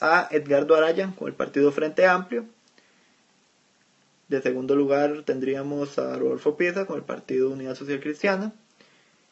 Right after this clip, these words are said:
Y de primer lugar, ya les dije,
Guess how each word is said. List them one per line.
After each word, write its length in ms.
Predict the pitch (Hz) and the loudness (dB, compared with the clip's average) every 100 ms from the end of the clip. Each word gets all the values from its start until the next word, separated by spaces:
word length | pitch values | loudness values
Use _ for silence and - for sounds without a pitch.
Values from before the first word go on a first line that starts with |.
| _ _ _ | _ _ _
Y 260 | 185 220 240 196 - _ _ _ _ _ _ _ | -2 0 0 -2 -12 _ _ _ _ _ _ _
de 520 | - 151 190 208 202 - | -4 0 2 0 -2 -8
primer 260 | - 139 147 | -10 -4 -2
lugar, 400 | 170 147 160 170 | 0 0 -2 -4
ya 120 | 139 | -2
les 140 | 135 139 | -2 0
dije, 260 | 151 165 | -2 -6